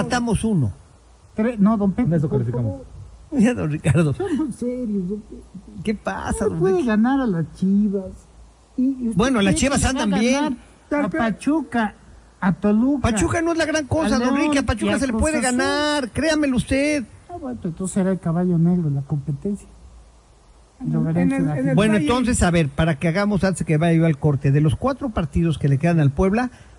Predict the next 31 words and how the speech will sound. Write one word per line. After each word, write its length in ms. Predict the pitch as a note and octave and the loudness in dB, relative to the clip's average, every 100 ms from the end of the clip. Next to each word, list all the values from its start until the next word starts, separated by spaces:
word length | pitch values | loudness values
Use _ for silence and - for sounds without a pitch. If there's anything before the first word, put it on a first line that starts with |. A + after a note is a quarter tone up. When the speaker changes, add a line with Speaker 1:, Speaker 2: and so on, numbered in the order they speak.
| - _ | -20 _
Speaker 1:
tres 260 | G3 G#3+ A#3 | 0 2 2
son 180 | G#3+ G#3+ | 2 0
empate 380 | D3+ F3+ E3 D#3+ | 0 0 0 0
o 40 | |
ajeno 400 | C3+ G3 D4 F#4 - | 0 0 0 -2 -10
Speaker 2:
Sí. 260 | - A#3+ D4+ - | -8 -4 -4 0
Speaker 1:
y 100 | E3 | 4
uno 200 | F#3 F3+ | 4 4
es 100 | D#3+ | 4
en 120 | C#3+ B2+ | 4 2
casa. 300 | G#2 - - - | -2 -10 -18 -6
Speaker 2:
Sí. 60 | C#3+ E3+ - - - - - - - | -4 -4 -8 -20 -20 -20 -20 -16 -4
Speaker 1:
¿Es 120 | B2+ | -2
correcto? 500 | E3 D#3+ G3+ F4 F4+ - - | 2 0 0 -4 -6 -8 -6
Speaker 2:
Sí. 160 | E3 F#3+ | -2 2
Speaker 1:
En 100 | D3+ | 2
casa 300 | G#3 G3+ G3 | 2 2 0
es 180 | - - | -2 -4
León 320 | E3+ G3+ F4 F#4 - - - _ - | 0 2 0 -4 -12 -20 -20 _ -4
y 80 | D3+ | -2
fuera 280 | - F#3 F3+ | 2 2 4
es 120 | F3 - | 2 0
Pachuca, 580 | D3+ C#3+ C4+ - F4 F4 - - | -2 -2 -4 -2 -6 -6 -18 -8
Speaker 2:
Ujú. 220 | D3 G3+ B3 - - | -4 -4 -4 -10 -8
Toluca 560 | C#3+ D#3 G3 - B3 A3 | -4 -2 -2 -2 -4 -2
y 60 | - | 0
Speaker 1:
Toluca 360 | C#3+ F3+ D3+ | 2 2 2
y 40 | G3 | 0
Speaker 2:
Cruz 260 | C#3+ C#3 C3+ | 2 2 0
Speaker 1:
Cruz 20 | |
Azul. 280 | A2+ B2+ | -2 -6